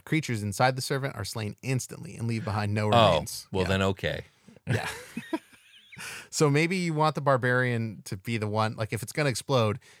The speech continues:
Speaker 1: he'll be the one outside of it, like,
Speaker 2: Yeah,
Speaker 1: right there.
Speaker 2: 'cause he's, like, he's the
Speaker 1: That's
Speaker 2: only
Speaker 1: where he's
Speaker 2: one
Speaker 1: gonna
Speaker 2: who
Speaker 1: be
Speaker 2: could
Speaker 1: anyway.
Speaker 2: survive it.
Speaker 1: Yeah,
Speaker 2: Yeah.
Speaker 1: yeah, yeah. So, um,
Speaker 2: Interesting. Okay.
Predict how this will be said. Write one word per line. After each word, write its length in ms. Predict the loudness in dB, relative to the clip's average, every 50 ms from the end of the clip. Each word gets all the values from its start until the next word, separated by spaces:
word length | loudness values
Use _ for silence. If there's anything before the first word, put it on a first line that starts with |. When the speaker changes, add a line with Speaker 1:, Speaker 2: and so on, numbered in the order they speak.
| _ _
Speaker 1:
he'll 120 | -4 -2 0
be 80 | 0
the 80 | 0 2
one 100 | 0 0
outside 500 | -2 -2 -4 -4 -2 0 2 2 2 0
of 80 | 0
it, 100 | -4 -6 -8
like, 160 | -4 0 4 6
Speaker 2:
Yeah, 260 | 8 8 8 8 8 6 4
Speaker 1:
right 100 | 4 0
there. 320 | -2 -4 -6 -6 -8 -8 -4 -2
Speaker 2:
'cause 140 | 0 0
he's, 280 | 0 0 -2 -2 -4 0
like, 320 | 2 4 4 4 2 -2 -6
he's 240 | -4 -2 -2 0 2
the 60 | 4
Speaker 1:
That's 140 | 4 6 6
Speaker 2:
only 20 | 6
Speaker 1:
where 60 | 6
he's 80 | 6 6
Speaker 2:
one 100 | 4 4
Speaker 1:
gonna 140 | 4 4 4
Speaker 2:
who 60 | 6
Speaker 1:
be 40 | 6 6
Speaker 2:
could 80 | 6 4
Speaker 1:
anyway. 120 | 4 2
Speaker 2:
survive 560 | -2 -4 -4 -4 -4 -4 -8 -8 -8 -10 -12
it. 160 | -12 -12 -10 -6
Speaker 1:
Yeah, 40 | -4
Speaker 2:
Yeah. 280 | -4 -4 -4 -4 -6 -8 -8
Speaker 1:
yeah, 20 | -10
yeah. 140 | -12 -12 -14 -18 -20 -20 -20 -20 -20 -20 -20 _ _
So, 280 | -6 -2 0 0 2 0
um, 180 | 0 0 2
Speaker 2:
Interesting. 800 | 2 4 4 4 2 2 -2 -2 -4 -6 -8 -8 -8 -6 -4 -2
Okay. 400 | -2 0 0 -2 -2 -2 -4 -6